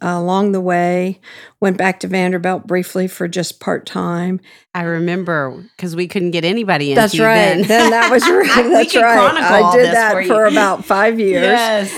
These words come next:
Speaker 1: And then, uh, came back into full-time private practice. So I think it honestly fit me better to be a child psychiatrist,
Speaker 2: Mm.
Speaker 1: to tell you the truth. I think we're all geared in a certain
Speaker 2: Mm.
Speaker 1: direction, and that was where I was geared.
Speaker 2: Where you were geared.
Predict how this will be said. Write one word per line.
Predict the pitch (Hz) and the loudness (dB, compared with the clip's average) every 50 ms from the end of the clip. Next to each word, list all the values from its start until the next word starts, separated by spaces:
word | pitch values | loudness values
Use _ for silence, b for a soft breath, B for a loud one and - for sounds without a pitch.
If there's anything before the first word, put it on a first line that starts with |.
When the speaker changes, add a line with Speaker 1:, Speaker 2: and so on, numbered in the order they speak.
| - - | -10 -4
Speaker 1:
And | - 202 202 202 202 202 | 0 0 2 2 2 2
then, | 196 196 196 190 190 190 185 190 | 2 2 2 2 0 0 0 0
uh, | 185 180 185 180 180 180 180 - - - | 0 0 0 0 0 -2 -4 -6 -8 -6
came | - 233 208 196 | -4 -2 -2 0
back | 190 180 175 - | 0 -2 -2 -4
into | 175 180 180 | -4 -6 -6
full-time | 175 - - 165 180 - - - 170 170 | -6 -6 -6 -6 -4 -4 -4 -4 -4 -6
private | - 175 160 170 170 175 - 190 - | -6 -6 -6 -6 -6 -8 -10 -10 -10
practice. | - 175 165 170 165 - - 143 165 - | -8 -6 -6 -6 -6 -8 -8 -8 -8 -8
So | - - - 202 196 190 185 185 185 B B B B B B B B _ - | -10 -8 -6 -4 -2 -2 -2 -2 -4 B B B B B B B B _ -8
I | 208 | -6
think | 202 - - 240 233 226 - | -4 -2 -2 -2 0 0 -2
it | 196 - - - - - _ - | -4 -4 -6 -10 -16 -20 _ -8
honestly | 180 175 180 180 170 160 - - 180 170 165 | -6 -4 -4 -4 -4 -6 -6 -6 -6 -6 -6
fit | 165 - - - - - _ _ _ _ - | -8 -10 -10 -10 -10 -10 _ _ _ _ -10
me | - 170 165 | -8 -8 -8
better | 165 - - - 170 165 | -8 -10 -10 -8 -8 -10
to | 165 - - - | -10 -10 -10 -8
be | 185 - 165 | -8 -8 -8
a | 165 | -8
child | 160 - - - - - - | -10 -12 -12 -12 -12 -12 -12
psychiatrist, | - - - - - - - 202 196 190 185 180 180 175 175 175 170 | -12 -14 -14 -14 -14 -12 -10 -10 -8 -8 -8 -8 -10 -10 -10 -10 -10
Speaker 2:
Mm. | 170 | -10
Speaker 1:
to | 175 175 | -10 -10
tell | - - 170 - | -8 -10 -10 -10
you | - | -10
the | - - | -10 -12
truth. | - - - - - - 175 - _ _ _ _ _ - | -12 -12 -12 -12 -12 -12 -14 -16 _ _ _ _ _ -8
I | 220 | -4
think | - 277 247 220 - | -2 -2 -2 -2 -2
we're | 196 190 180 | 0 0 2
all | 185 180 180 180 | 2 2 0 -2
geared | 170 165 170 170 170 175 175 175 175 175 | -4 -4 -4 -2 -2 -2 -2 -2 -4 -4
in | 185 180 180 | -4 -4 -6
a | 175 | -6
certain | - - - - - - 196 | -8 -8 -8 -10 -8 -8 -8
Speaker 2:
Mm. | 180 - | -6 -6
Speaker 1:
direction, | 175 180 180 170 156 151 - - 190 190 190 185 180 185 | -6 -4 -4 -4 -4 -4 -4 -4 -4 -4 -4 -4 -4 -6
and | - - 175 170 170 | -6 -6 -4 -4 -4
that | 170 170 165 - - | -4 -4 -6 -8 -8
was | - 180 175 170 170 170 170 - - - - b b b b | -8 -6 -6 -4 -4 -6 -6 -10 -12 -14 -16 b b b b
where | - 208 226 214 190 180 | -2 0 2 2 2 2
I | 185 | 0
was | 175 175 175 - | -4 -6 -8 -10
geared. | - - - - - 160 | -12 -14 -14 -14 -14 -16
Speaker 2:
Where | - 156 151 | -16 -16 -16
you | 143 147 | -14 -16
were | 151 | -16
geared. | 143 - - 135 117 113 | -18 -16 -14 -12 -12 -12